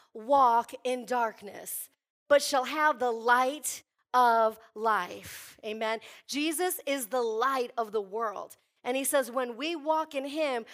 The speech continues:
we walk in that same light that he is." That means you sitting here this morning, you are light bearers of the kingdom of Jesus Christ. Amen? So what I wanna do,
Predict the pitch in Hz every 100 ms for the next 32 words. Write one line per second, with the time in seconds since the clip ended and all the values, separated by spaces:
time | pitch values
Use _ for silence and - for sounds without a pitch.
0 | - 226 233 302 294 247 285 285 269 -
1 | 262 247 226 226 - 285 269 247 226 277
2 | 254 226 226 214 - 247 220 233 196 190
3 | - - _ _ _ - 240 302 311 330
4 | 320 269 226 302 320 - 349 320 285 269
5 | 220 247 - 254 262 240 220 208 311 349
6 | 247 233 220 226 240 294 - _ _ _
7 | - 254 262 240 196 185 180 - _ _
8 | - 254 233 - - 320 277 262 233 196
9 | 208 226 208 208 - 226 165 - - 233
10 | 214 226 233 320 - _ _ _ _ _
11 | _ - _ _ - - 285 262 311 370
12 | 415 330 311 226 269 233 220